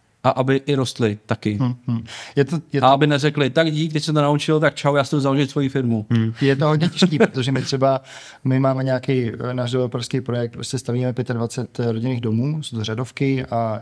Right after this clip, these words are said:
Speaker 2: eh, a dvojdomy, je to taková jako různorodá typologie. A je to nějaká parafráze na,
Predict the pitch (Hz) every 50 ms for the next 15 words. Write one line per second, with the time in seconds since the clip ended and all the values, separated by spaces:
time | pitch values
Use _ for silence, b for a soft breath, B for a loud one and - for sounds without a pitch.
0 | - 113 110 110 113 107 107 107 104 101 101 - 113 104 110 131 131 139 135 127
1 | 120 110 120 117 - - 117 113 110 107 120 117 117 113 123 120 117 117 104 95
2 | 95 101 - 127 127 127 131 131 127 127 B B B B B B B B B B
3 | - - 127 131 127 127 127 127 127 123 139 131 120 110 127 117 117 120 120 117
4 | 123 131 123 120 120 117 123 120 120 120